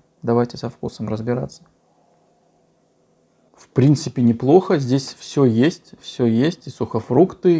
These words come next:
и херес, и вот эти вот йодисто, м, фенольные темы, водоросли. Аммиачность есть, но здесь она уже загашена. Здесь уже борьба совсем неравная. Здесь уже побеждает херес,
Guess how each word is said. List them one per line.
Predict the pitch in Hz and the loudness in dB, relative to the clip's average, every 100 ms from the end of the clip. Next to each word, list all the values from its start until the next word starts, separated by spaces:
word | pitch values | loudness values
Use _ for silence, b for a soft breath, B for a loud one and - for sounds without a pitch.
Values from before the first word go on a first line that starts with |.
| - | -2
и | 123 117 113 117 - | -2 0 2 0 -4
херес, | - 131 165 185 180 - _ | -8 0 4 4 2 -10 _
и | - | -14
вот | 117 - | -14 -6
эти | 123 113 | -4 -2
вот | 110 110 - _ _ - 104 - - - | 0 0 -2 _ _ -14 -14 -16 -20 -12
йодисто, | - 123 139 127 117 117 - - 135 120 117 b b b b _ _ | -6 2 6 6 4 -4 -6 -8 -4 -4 -6 b b b b _ _
м, | 120 117 113 | -6 -4 -4
фенольные | - - 123 120 135 151 180 | -4 0 4 6 4 2 -2
темы, | - 196 190 190 190 - | -2 -2 0 0 -2 -8
водоросли. | 156 120 117 123 175 - 190 196 185 _ _ _ _ _ _ _ - | -6 0 0 2 -2 -2 -6 -6 -8 _ _ _ _ _ _ _ -12
Аммиачность | - 135 147 139 135 135 - - | -2 2 4 4 2 -6 -10 0
есть, | 165 196 - | 0 2 -2
но | 127 | -2
здесь | 135 160 | -2 -2
она | 139 139 | -2 0
уже | 123 | 2
загашена. | 117 131 131 131 - 117 185 b b b | 2 4 4 2 -2 -8 -10 b b b
Здесь | - 127 | -8 -6
уже | 139 123 | -4 -2
борьба | 120 120 143 135 143 135 | -4 -6 0 4 4 4
совсем | 127 123 - 139 131 | 0 -6 -8 -8 -4
неравная. | 127 139 202 226 196 165 | -2 2 4 4 2 -2
Здесь | 120 147 143 | -2 -4 -4
уже | 131 | -8
побеждает | - 127 135 127 123 120 | -6 -4 -2 0 -2 -4
херес, | - 208 202 180 | -2 0 0 -2